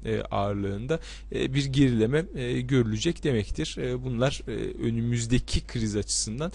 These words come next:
e, bizim, e, takip etmemiz gereken öncü indikatörler olabilir.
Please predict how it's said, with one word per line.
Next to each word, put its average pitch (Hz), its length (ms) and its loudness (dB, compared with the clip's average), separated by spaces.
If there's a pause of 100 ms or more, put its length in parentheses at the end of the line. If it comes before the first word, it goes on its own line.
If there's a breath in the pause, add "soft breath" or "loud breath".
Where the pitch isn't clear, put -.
(300 loud breath)
e, 131 280 0
bizim, 143 360 0
e, 127 220 -2
takip 131 360 2
etmemiz 110 380 -4
gereken 127 400 2
öncü 143 280 0
indikatörler 110 600 -2
olabilir. 113 500 4